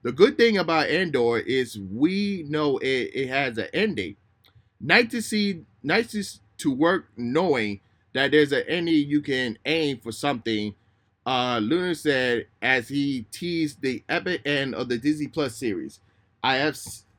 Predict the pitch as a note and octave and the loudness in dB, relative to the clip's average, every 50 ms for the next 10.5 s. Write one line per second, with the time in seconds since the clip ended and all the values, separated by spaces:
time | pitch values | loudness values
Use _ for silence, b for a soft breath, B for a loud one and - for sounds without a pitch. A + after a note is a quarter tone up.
0 | _ _ - C#3 D3 D#3 D#3+ D3 A#2+ - - F#3+ A3 A#3 G#3+ F#3+ F#3+ F3+ F3+ F3 | _ _ -2 0 2 2 2 2 0 0 -2 0 0 0 0 0 0 2 2 0
1 | D#3+ - C3+ C#3 C#3 C3 A#2 - - A#2 - - - B2 G2 D#2+ - - _ _ | 0 0 0 0 0 0 -2 -4 -10 -12 -10 -6 -4 -4 -4 -4 -6 -12 _ _
2 | _ _ _ _ _ _ _ - - D3 C#3+ E3 F#3 G3+ G#3+ G#3+ G#3 - E3 E3 | _ _ _ _ _ _ _ -6 -6 -4 -2 0 2 2 2 2 0 0 -2 -4
3 | D#3 - E3+ E3 E3+ E3 E3 E3 D3+ D#3+ D#3+ C#3+ - E3+ D3+ D3 C#3 A#2+ G#2+ G2 | -2 -2 -2 0 0 0 -2 0 0 0 -2 -2 0 -2 -2 0 0 -2 -2 -2
4 | G2 F#2+ F#2+ F#2+ - _ _ _ _ _ _ - B2 B2+ B2+ B2 B2+ C#3 D#3 E3 | -2 -2 -4 -4 -10 _ _ _ _ _ _ -6 -4 -4 -4 -2 -2 -2 0 0
5 | E3 D#3 - - B2+ B2 B2+ B2+ A#2+ - - - A2+ - - _ _ - - - | 0 -2 -2 0 -2 0 0 -2 -2 -4 -4 -8 -8 -8 -8 _ _ -20 -10 -2
6 | - D3+ A#2 A2 G2+ - E2+ - - - - - - - - - - _ _ _ | -2 0 0 -2 -6 -6 -12 -14 -14 -18 -18 -18 -20 -20 -20 -20 -20 _ _ _
7 | _ _ _ - - - - - A#2+ B2 A2+ E2 - _ _ _ _ _ _ _ | _ _ _ -20 -18 -16 -10 -6 -4 -4 -4 -6 -8 _ _ _ _ _ _ _
8 | _ _ _ _ _ _ _ _ _ _ _ - _ _ _ _ _ _ _ _ | _ _ _ _ _ _ _ _ _ _ _ -20 _ _ _ _ _ _ _ _
9 | _ _ _ _ _ _ - C3 A2+ - G3 A3+ A3+ - A#3 A3 F#3+ F#3+ F#3 F3 | _ _ _ _ _ _ -8 -4 2 6 6 8 8 6 2 2 2 2 2 2
10 | F3+ E3 D3+ D3 G#3 A3+ A3 A3 - - | 0 0 2 4 4 6 6 4 2 -2